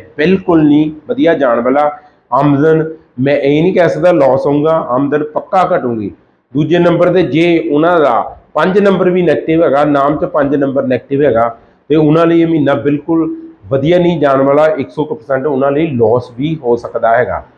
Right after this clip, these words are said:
ਤੇ ਸ਼ੇਅਰ ਮਾਰਕੀਟ ਤਾਂ ਬਿਲਕੁਲ ਕੰਮ ਨਾ ਕਰਨ, ਦੋ ਗਿਆਰਾਂ ਵੀਹ ਉਨੱਤੀ ਵਾਲੇ ਕਾਫੀ ਹੱਦ ਤੱਕ ਉਹਨਾਂ ਨੂੰ ਲਾਸ ਰਹੂਗਾ। ਤਿੰਨ ਬਾਰਾਂ ਇੱਕੀ ਤੀਹ,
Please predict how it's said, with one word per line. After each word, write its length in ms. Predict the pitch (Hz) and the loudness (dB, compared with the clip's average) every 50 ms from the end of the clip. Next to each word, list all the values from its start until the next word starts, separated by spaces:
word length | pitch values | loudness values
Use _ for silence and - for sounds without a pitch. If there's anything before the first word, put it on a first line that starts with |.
| _ _ _ _ _ _ _ - | _ _ _ _ _ _ _ 0
ਤੇ 420 | 175 180 170 160 143 - - - - - _ _ | 2 2 4 2 0 -2 -6 -10 -16 -20 _ _
ਸ਼ੇਅਰ 300 | - - 156 165 185 202 | -8 -2 0 2 2 2
ਮਾਰਕੀਟ 460 | 202 165 165 160 156 160 160 165 170 165 | 2 2 2 2 2 0 0 -2 0 0
ਤਾਂ 80 | 175 165 | 0 0
ਬਿਲਕੁਲ 480 | - - - 165 - - 170 170 165 - | 0 -2 -2 -2 -2 -2 -2 -2 -2 -2
ਕੰਮ 360 | - 131 127 139 143 143 143 - _ _ 110 110 | -2 -2 -2 -2 -2 -4 -6 -8 _ _ -6 -4
ਨਾ 240 | 113 120 120 123 | -2 0 0 0
ਕਰਨ, 300 | 123 131 147 151 160 165 | 0 0 0 0 0 0
ਦੋ 180 | 127 139 139 135 | 2 2 0 2
ਗਿਆਰਾਂ 260 | 127 139 131 135 147 | 2 2 2 2 2
ਵੀਹ 200 | 143 135 139 143 | 0 -2 -2 -2
ਉਨੱਤੀ 260 | 147 143 - - 131 | -4 -4 -4 -4 -2
ਵਾਲੇ 260 | 127 127 123 123 135 135 | 0 0 0 0 -2 -2
ਕਾਫੀ 340 | - 117 107 - - 135 | -2 -4 -6 -4 -4 -4
ਹੱਦ 80 | 123 117 | -6 -4
ਤੱਕ 140 | - 123 131 | -4 -4 -2
ਉਹਨਾਂ 160 | 139 139 131 | 0 0 0
ਨੂੰ 100 | 113 104 | 0 0
ਲਾਸ 140 | 101 98 - | -2 -4 -6
ਰਹੂਗਾ। 300 | 110 110 110 104 - - - _ _ _ _ _ - | -8 -6 -6 -6 -6 -8 -12 _ _ _ _ _ 0
ਤਿੰਨ 200 | 170 170 165 156 | 2 2 2 2
ਬਾਰਾਂ 200 | 165 160 156 151 | 2 2 2 0
ਇੱਕੀ 260 | 143 - - 147 143 | 0 -2 -4 -8 -6
ਤੀਹ, 220 | 143 139 120 101 | -6 -6 -8 -8